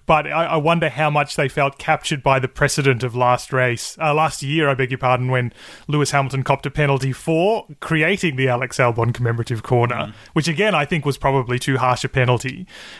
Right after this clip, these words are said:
Speaker 1: Uh, certainly that was the case with, with Norris and Perez in this situation, because the driver on the outside is taking the risk, and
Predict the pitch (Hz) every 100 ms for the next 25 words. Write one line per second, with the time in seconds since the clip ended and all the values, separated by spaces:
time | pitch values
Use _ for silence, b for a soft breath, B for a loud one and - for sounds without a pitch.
0 | B 135 131 - - 196 214 190 170 160
1 | 160 151 131 135 143 135 - 131 - -
2 | 131 - 131 127 - 127 127 123 120 120
3 | 123 135 - 123 - 131 160 180 214 262
4 | 262 170 147 135 135 127 - 139 131 131
5 | 113 127 139 190 - - - 147 143 131